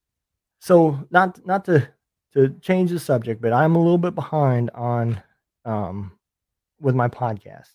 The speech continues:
So there's, there's still, um, recorded episodes that I am still releasing, and I have switched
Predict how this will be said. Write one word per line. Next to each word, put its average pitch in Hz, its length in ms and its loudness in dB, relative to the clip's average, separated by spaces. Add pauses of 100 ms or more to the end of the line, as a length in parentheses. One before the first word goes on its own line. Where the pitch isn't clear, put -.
(140)
So 131 220 -6
there's, 151 400 0 (440)
there's 135 320 0
still, 160 640 0 (260)
um, 120 300 -6
recorded 135 680 0
episodes 120 580 -4
that 117 160 -6
I 123 160 -4
am 120 160 -8
still 135 300 0
releasing, 127 580 -6 (1160)
and 120 200 -4
I 120 100 -4
have 120 200 -6
switched - 680 -8